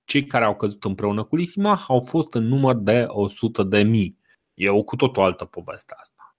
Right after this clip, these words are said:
Este o poveste care ne amintește de Zopirion. E drept, Lysimach nu moare aici,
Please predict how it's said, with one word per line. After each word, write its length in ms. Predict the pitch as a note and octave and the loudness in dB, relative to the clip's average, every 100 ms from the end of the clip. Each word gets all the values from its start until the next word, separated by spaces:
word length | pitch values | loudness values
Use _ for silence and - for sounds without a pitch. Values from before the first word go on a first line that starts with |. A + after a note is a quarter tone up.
| _ | _
Este 240 | - G2+ G#2 | -8 -2 -2
o 40 | |
poveste 380 | F#2 G2 A#2 B2 | 0 2 2 2
care 180 | B2 A#2 | 0 0
ne 120 | A#2 | 0
amintește 500 | A2+ A2 A2 B2+ A#2 | 0 0 -2 -2 0
de 160 | A2 A2 | 4 4
Zopirion. 720 | G#2+ A2+ A#2+ F#2+ E2+ D#2+ - - - - - | 2 0 0 0 -2 -10 -18 -20 -20 -20 -6
E 200 | A2 A2+ | 2 4
drept, 420 | A2 C3+ C3 C3 | 4 2 2 -2
Lysimach 580 | G2+ G2 - G2+ G#2 A2 - | -4 -4 -4 -2 0 0 0
nu 140 | B2 | 4
moare 540 | C#3 A#2+ G#2+ F#2+ F2 F2 | 4 4 2 0 0 0
aici, 600 | A#2+ A#2+ - - - | 0 -2 -4 -12 -14